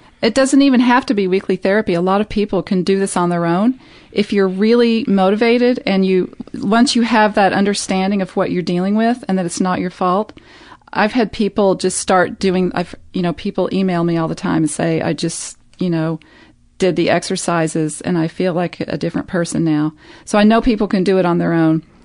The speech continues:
Um, that it is like chipping away. It's just, you know, bit by bit by bit, and it takes perseverance. Um, but I think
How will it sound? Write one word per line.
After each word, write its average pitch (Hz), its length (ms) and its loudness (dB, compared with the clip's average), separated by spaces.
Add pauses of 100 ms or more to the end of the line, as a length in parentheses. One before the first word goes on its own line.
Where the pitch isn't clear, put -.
(420)
Um, 175 440 0
that 196 180 2
it 214 180 2
is 269 220 4
like 208 180 2
chipping 185 340 0
away. 175 440 0
It's - 240 -8
just, - 260 -6 (220)
you 190 120 -2
know, 165 200 0
bit - 340 -2
by 180 180 0
bit - 300 -2
by 175 140 0
bit, 170 220 0
and - 80 -2
it 165 100 -6
takes - 240 -6
perseverance. 180 880 -2 (720)
Um, 170 500 0
but - 260 0 (120)
I 190 100 2
think 202 500 -2